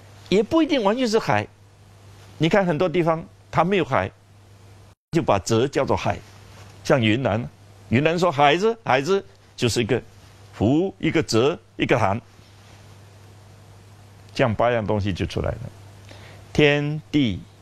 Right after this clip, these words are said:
水火雷风山泽，所有世界上的事情都是这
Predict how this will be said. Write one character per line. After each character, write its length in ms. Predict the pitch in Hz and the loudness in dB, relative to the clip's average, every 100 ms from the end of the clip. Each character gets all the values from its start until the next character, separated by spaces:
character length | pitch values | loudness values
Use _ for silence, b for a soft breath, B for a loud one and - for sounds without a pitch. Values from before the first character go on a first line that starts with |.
| - | -18
水 460 | - - 113 131 156 | -10 0 2 2 0
火 400 | - - 82 78 - - | -4 -4 -4 -4 -10 -4
雷 300 | 98 104 120 | 0 0 -4
风 380 | - 127 117 120 | -4 -4 -4 -6
山 380 | - 113 104 | -2 0 0
泽， 180 | 104 - 85 - - - - - - - - - - B B B | -4 -8 -10 -12 -20 -20 -20 -20 -20 -20 -20 -20 -20 B B B
所 420 | - - - 294 339 | -8 -4 2 2 4
有 160 | 294 | 2
世 300 | 185 - 294 | -2 -2 -2
界 180 | 226 262 | 0 0
上 220 | 208 214 | 0 -2
的 80 | 165 | -2
事 160 | 135 156 | -2 -2
情 260 | 117 131 - | -2 -2 -6
都 180 | - 285 | -2 0
是 220 | 294 403 | 0 -2
这 180 | 381 - | -2 -2